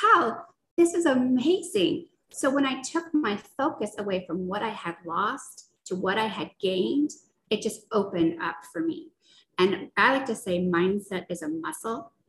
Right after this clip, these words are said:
And so the more we use the muscle, you know, the stronger it gets. And so it has taken me to a place now, whenever something bad happens, I immediately look for the opportunity in it. And so I'm so much faster at recovering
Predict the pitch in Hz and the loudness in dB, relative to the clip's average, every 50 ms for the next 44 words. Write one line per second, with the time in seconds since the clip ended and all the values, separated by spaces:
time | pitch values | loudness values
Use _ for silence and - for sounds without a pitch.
0 | _ _ _ _ _ _ _ - 190 190 185 190 - 185 160 170 - - - - | _ _ _ _ _ _ _ 2 4 4 4 2 0 -2 -2 -2 -2 -4 -4 -2
1 | 185 196 190 185 185 185 196 196 202 196 180 170 - - - 180 185 185 196 202 | 0 0 2 2 2 0 0 -2 -2 -4 -4 -4 -6 -8 -10 -8 -6 -4 -2 -2
2 | 196 - - 226 214 202 202 202 - - 233 240 247 247 - _ 220 196 180 175 | -4 -4 -4 -4 -2 -2 -2 -4 -6 -8 -8 -8 -8 -10 -10 _ 0 2 2 2
3 | 180 175 - - - 180 170 170 175 175 165 - - - - 160 160 220 285 - | 2 -2 -6 -4 0 4 4 4 4 2 -2 -6 -8 -8 -8 -6 -4 -4 -6 -8
4 | - - - - _ _ _ _ _ _ - 202 202 - 220 214 - - - - | -12 -20 -20 -20 _ _ _ _ _ _ -6 -4 -2 0 0 -2 -2 -4 -6 -8
5 | 220 - - - - 269 285 - 311 269 240 226 220 - - 196 - _ _ 190 | -8 -8 -8 -4 -4 -4 -2 0 0 0 2 0 -2 -4 -6 -10 -14 _ _ -4
6 | 185 185 190 - - 202 185 170 170 185 170 170 - - - 247 277 277 285 269 | -2 -2 -4 -4 -2 0 2 2 2 0 -2 -4 -2 -2 -2 0 2 2 2 0
7 | 262 262 - 220 202 196 - - 180 175 170 160 147 151 156 - - - 139 143 | 0 -2 -4 -4 -4 -4 -4 -4 -4 -2 -2 -2 -2 -2 -4 -4 -6 -8 -10 -12
8 | - - - - - - - - - - - _ _ _ _ _ _ _ _ 208 | -12 -14 -14 -12 -10 -10 -12 -14 -18 -20 -20 _ _ _ _ _ _ _ _ 0
9 | 214 214 - 220 202 202 202 196 202 214 226 247 302 320 262 - 196 196 185 185 | 0 2 2 0 0 0 0 0 0 0 2 6 6 6 6 4 2 -2 -2 -2
10 | 170 165 - - - 180 175 160 165 - - - 156 - - 165 165 160 - - | -4 -6 -8 -8 -6 -6 -4 -4 -4 -6 -6 -10 -12 -8 -4 -2 -2 -2 -4 -6
11 | 143 135 127 - - - - _ _ _ _ _ _ _ - 190 208 208 - 220 | -8 -8 -6 -8 -8 -10 -14 _ _ _ _ _ _ _ 2 2 2 2 2 0
12 | 214 214 214 - - 254 240 - - - - - - 220 214 240 262 - - - | 0 0 0 0 0 0 0 0 -2 -6 -10 -8 -2 0 2 2 2 0 -4 -6
13 | 226 202 175 - 180 175 - - 196 214 208 208 170 156 170 - - | -6 -6 -6 -6 -8 -8 -8 -6 -4 -4 -4 -4 -4 -4 -6 -6 -10